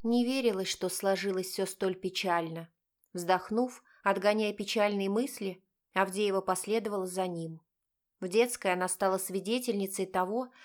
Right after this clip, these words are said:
с какой грустью прощались братья с Сергеем, упрашивая завтра прийти пораньше.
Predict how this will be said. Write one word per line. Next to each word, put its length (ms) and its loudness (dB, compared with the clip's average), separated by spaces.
с 100 -10
какой 320 6
грустью 440 0
прощались 640 0
братья 400 2
с 60 -4
Сергеем, 720 -2
упрашивая 600 2
завтра 400 0
прийти 400 -4
пораньше. 720 -2